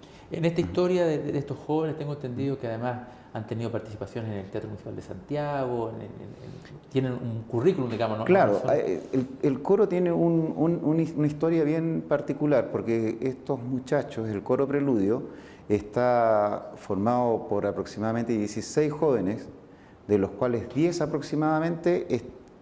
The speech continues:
Speaker 2: se, se conocen desde los siete, ocho años.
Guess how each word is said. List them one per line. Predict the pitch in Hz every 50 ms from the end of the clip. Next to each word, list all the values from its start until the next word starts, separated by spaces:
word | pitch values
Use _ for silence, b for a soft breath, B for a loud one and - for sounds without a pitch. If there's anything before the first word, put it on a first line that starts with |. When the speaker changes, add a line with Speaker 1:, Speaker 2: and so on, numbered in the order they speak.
| - - - - - - -
Speaker 2:
se, | - - - 117 107 113 120 - -
se | - - 127
conocen | 123 - 120 120 135 131 - 135 131
desde | 123 120 117 120 117 110
los | 110 110 107
siete, | - - - - - - 143 147 147 151 139
ocho | 143 139 143 - 139
años. | 117 98 82 78 - - - -